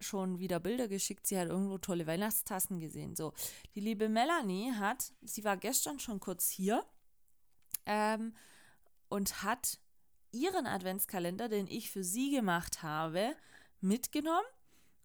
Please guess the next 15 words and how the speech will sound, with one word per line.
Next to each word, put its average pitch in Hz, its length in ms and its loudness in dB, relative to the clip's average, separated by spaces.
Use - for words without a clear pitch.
und 269 260 4
gleichzeitig 269 880 0
hat 196 240 0
sie 220 220 -2
mir 240 300 2
meinen 440 360 -4
Adventskalender 180 720 -2
gebracht. 147 400 -10
Also 240 180 0
Michaela 262 640 0
hat 285 140 0
jetzt - 640 2
zwei - 240 2
Adventskalender 170 800 0
schon. 190 340 -4